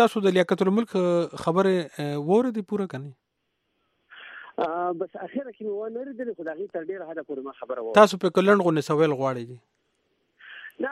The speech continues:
Speaker 2: هغې خو بس همدغه وویل، خو خبره بیا هماغه دغه د دې هغې وي چې یاره غټ قوتونو نه غوښتل او د مرسي والا خبره وکړه. نو دې کې شک نشته چې عرب ملکونو کې کوم پاڅون و، هغه د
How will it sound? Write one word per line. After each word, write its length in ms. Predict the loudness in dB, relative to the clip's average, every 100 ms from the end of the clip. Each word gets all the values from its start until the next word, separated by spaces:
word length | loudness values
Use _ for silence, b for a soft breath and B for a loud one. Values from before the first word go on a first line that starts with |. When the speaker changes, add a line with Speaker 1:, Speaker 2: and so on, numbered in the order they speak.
| -8 -8
Speaker 2:
هغې 200 | -8 -6 -8
خو 100 | -8
بس 160 | -8 -8
همدغه 380 | -8 -6 -8 -10
وویل، 300 | -12 -10 -12 -10
خو 100 | -10 -10 _ B B B
خبره 280 | -6 -4 -10
بیا 180 | -10 -12 -12
هماغه 380 | -12 -12 -10 -12 -14 -10
دغه 160 | -10 -8
د 80 | -12 -10
دې 80 | -10
هغې 160 | -10 -12
وي 80 | -10
چې 100 | -8
یاره 180 | -8 -8
غټ 120 | -12 -14
قوتونو 440 | -10 -10 -8 -10 -8
نه 100 | -10
غوښتل 460 | -10 -12 -12 -10
او 260 | -10 -10 -12 -18 _
د 40 | -8 -8 -6 -8 -10 _ -8
مرسي 380 | -8 _ -8 -8 -8 -6
والا 280 | -6 -6 -8
خبره 260 | -8 -8 -8
وکړه. 280 | -8 -8 -10 -12 B B B B
نو 60 | -8
دې 140 | -8 -10
کې 100 | -8 -8
شک 120 | -8
نشته 240 | -8 -8
چې 120 | -6 -8
عرب 160 | -8 -12 -14
ملکونو 280 | -10 -8 -8
کې 120 | -8
کوم 120 | -8 -10
پاڅون 340 | -10 -12 -10 -8
و، 300 | -6 -6 -8 -10
هغه 140 | -8
د 100 | -8